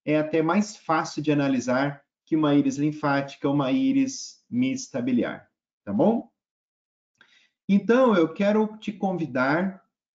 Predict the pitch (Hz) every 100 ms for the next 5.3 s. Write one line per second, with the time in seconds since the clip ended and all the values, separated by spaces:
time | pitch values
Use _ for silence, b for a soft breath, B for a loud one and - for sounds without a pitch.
0 | _ 143 160 175 156 156 165 170 165 147
1 | 143 156 156 135 165 202 170 156 147 135
2 | 151 160 156 _ - 135 135 135 165 160
3 | - 147 147 147 147 - _ _ _ 143
4 | 156 147 135 139 131 165 151 135 135 147
5 | - - -